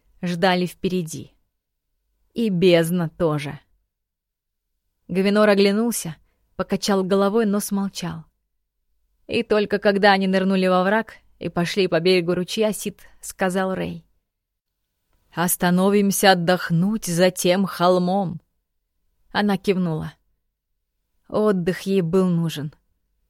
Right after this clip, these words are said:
Но толку с того? Рэй стиснула зубы и зашагала быстрее. Бен брел сзади, иногда что-то бормоча вполголоса. Как бы ни начал проситься домой в самый неподходящий момент.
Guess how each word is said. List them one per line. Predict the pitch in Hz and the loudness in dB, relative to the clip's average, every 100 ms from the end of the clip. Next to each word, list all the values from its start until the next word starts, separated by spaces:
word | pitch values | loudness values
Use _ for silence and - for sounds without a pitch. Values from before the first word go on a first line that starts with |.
| _ | _
Но | 208 208 | 0 0
толку | - 220 202 180 | 6 6 6 -2
с | - | -4
того? | - 160 151 156 _ _ _ _ _ _ _ _ _ | -4 -4 -6 -12 _ _ _ _ _ _ _ _ _
Рэй | 175 185 | 0 0
стиснула | 175 - 190 - 185 185 | 0 -4 -6 -4 -2 -2
зубы | 180 202 190 | 0 0 0
и | |
зашагала | 170 170 185 185 180 | 0 0 2 4 4
быстрее. | 175 - - 160 160 _ _ _ _ _ _ _ _ _ _ | 0 -4 -4 -4 -6 _ _ _ _ _ _ _ _ _ _
Бен | 170 170 233 202 | -4 0 2 2
брел | 196 208 190 | 2 0 0
сзади, | 180 214 220 170 160 _ _ _ _ | -2 0 0 -4 -10 _ _ _ _
иногда | - 269 240 208 233 | -4 0 2 4 2
что-то | - 202 190 | 2 -2 0
бормоча | 175 185 180 - 170 | 0 0 -2 -2 -6
вполголоса. | - 180 170 170 151 160 - 165 _ _ _ _ _ _ _ _ _ _ _ | -4 -4 0 -2 -2 -6 -12 -18 _ _ _ _ _ _ _ _ _ _ _
Как | - 240 208 | 0 0 4
бы | 202 | 2
ни | 208 | 4
начал | 202 196 202 - 196 | 2 2 0 -2 -6
проситься | - 190 170 202 - 202 | -2 -2 -2 -4 -2 0
домой | 180 165 170 170 | 0 0 0 -2
в | |
самый | - 175 165 | -2 0 0
неподходящий | 160 160 - 165 160 151 - | 0 -4 -4 -2 0 -2 -2
момент. | 160 156 156 160 | -4 -4 -6 -12